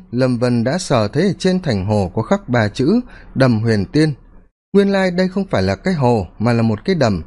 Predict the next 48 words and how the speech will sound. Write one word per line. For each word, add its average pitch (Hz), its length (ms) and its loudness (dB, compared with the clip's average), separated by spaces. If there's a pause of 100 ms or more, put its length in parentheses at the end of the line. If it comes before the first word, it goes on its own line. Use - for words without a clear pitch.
(480)
Chẳng 117 200 2
lẽ 123 180 0
chỗ 208 140 0
này 131 280 0
chỉ 101 160 -2
là 92 80 0
một 98 160 0
cái 196 120 0
đầm 110 220 0
bình 107 200 0
thường 101 280 0
thôi 135 140 -2
sao? 143 260 0 (580)
Lâm 135 180 4
Vân 131 240 0
lại 113 140 -2
tìm 131 200 0
kiếm 131 260 0
một 147 180 -2
vòng 113 340 0
thì 113 160 0
phát 208 180 -2
hiện 139 240 0
có 127 140 -2
dấu 117 200 0
vết 208 240 0
của 98 100 -2
nhân 113 240 0
loại, 120 200 0 (400)
còn 143 200 2
có 214 100 -2
một 170 200 0
bộ 117 180 0
đồ 117 220 0
thợ 110 200 -4
lặn 117 200 0 (140)
chôn 127 240 2
ở 98 80 -2
tận - 300 -6
dưới 120 160 0
đáy 131 240 2
đầm. 101 220 -2 (500)
Xem 120 200 4
ra 113 200 2
đã 120 160 -2
lâu 139 240 0
năm 123 240 -2
rồi, 104 220 -2